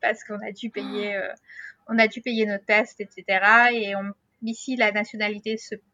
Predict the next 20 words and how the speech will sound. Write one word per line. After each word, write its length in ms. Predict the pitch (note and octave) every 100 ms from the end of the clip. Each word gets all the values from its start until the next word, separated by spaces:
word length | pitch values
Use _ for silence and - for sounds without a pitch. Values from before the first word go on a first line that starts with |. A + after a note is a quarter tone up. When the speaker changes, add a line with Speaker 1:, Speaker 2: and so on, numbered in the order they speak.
| -
Speaker 1:
paye. 460 | A3 B3 C4+ B3+ -
Et 160 | G#3 G#3+
en 80 | G#3 G#3+ _
gros, 240 | A#3 A#3+
ça 180 | - G3
doit 160 | G#3 G#3+
revenir 280 | A3 A#3 A#3
à 260 | G#3+ G3+ G#3 - _ _ _ -
mille 260 | B3 B3 -
cinq 220 | C4 B3
cents 180 | - B3
li-, 220 | A#3+ - _ _ -
mille 200 | C4 C4
cinq 160 | C#4+ B3+
cents 160 | C4+
livres, 340 | C4 C#4+ C#4 A#3
euh, 200 | A3+ A3+
par 140 | A#3+ -
personne. 400 | B3+ - C#4+ E4 B3+
Speaker 2:
Ok. 220 | C4+